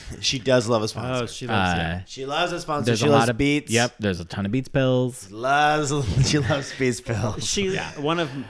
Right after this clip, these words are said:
Speaker 2: one of my faves has an off-brand phone, which those show up in videos
Speaker 3: Yeah.
Speaker 2: so much.
Speaker 1: So
Speaker 3: There was,
Speaker 1: much.
Speaker 3: like, a
Speaker 2: You gotta be
Speaker 3: Nokia
Speaker 2: careful.
Speaker 3: or something.
Speaker 2: Yeah.
Speaker 1: Um, I do. This is also another, um, moment that needs to be.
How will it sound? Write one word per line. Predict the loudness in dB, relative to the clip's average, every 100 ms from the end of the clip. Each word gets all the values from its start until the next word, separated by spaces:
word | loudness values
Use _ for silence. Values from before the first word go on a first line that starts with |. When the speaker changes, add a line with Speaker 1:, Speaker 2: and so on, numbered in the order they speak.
| -12 -8
Speaker 2:
one | -6 -4
of | -6
my | -6 -8
faves | -10 -10 -10
has | -12 -12
an | -12
off-brand | -12 -12 -14 -12 -14
phone, | -14 -12 -10 -10 -12 -12
which | -12 -8
those | -6
show | -6 -8
up | -10
in | -12
videos | -12 -12 -12 -8
Speaker 3:
Yeah. | -6 -4 -4
Speaker 2:
so |
much. | -8 -6
Speaker 1:
So | 2
Speaker 3:
There | 4
was, | 4
Speaker 1:
much. | 2 0 0
Speaker 3:
like, | -2 -2
a |
Speaker 2:
You | -2
gotta | -2 -2
be |
Speaker 3:
Nokia | -2 -2 -2
Speaker 2:
careful. | -4 -6
Speaker 3:
or |
something. | -6 -6 -8 -8 -10
Speaker 2:
Yeah. | -12 -12 -16 -20 2
Speaker 1:
Um, | 4 4 2 0 -2 -2
I | 2 4 4 2
do. | 0 0
This | 2 4 4
is | 2
also | 4 2 4 4
another, | 4 2 2 4 4 4 4 4 4 4 4 2 0 -6
um, | -8 -4 -4 -4 -4 -4 -6 -10 _ _ _ _ _
moment | -4 0 2 2 2 2 2 0 -2 -6 -8 -10 -8
that | -8
needs | -6 -6 -6 -10
to | -14
be. | -16